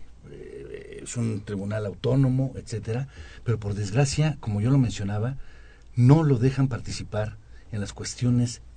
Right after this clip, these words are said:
del fútbol. El fútbol está acaparado por cuestiones de personas, de empresas, con un carácter económico muy fuerte.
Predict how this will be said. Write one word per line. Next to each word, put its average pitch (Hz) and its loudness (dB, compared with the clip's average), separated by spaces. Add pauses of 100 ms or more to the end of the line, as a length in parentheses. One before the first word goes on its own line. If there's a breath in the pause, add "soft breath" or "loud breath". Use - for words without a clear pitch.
(140)
del 110 2
fútbol. 107 -2 (600 soft breath)
El 117 -2
fútbol 143 2
está 135 -2
acaparado 120 -2
por 101 -4
cuestiones 117 0 (260 loud breath)
de 104 -6
personas, 120 -2
de 98 -6
empresas, 120 -4 (380 soft breath)
con 110 -6
un 120 0
carácter 117 -2
económico 104 -6
muy 104 -4
fuerte. - -6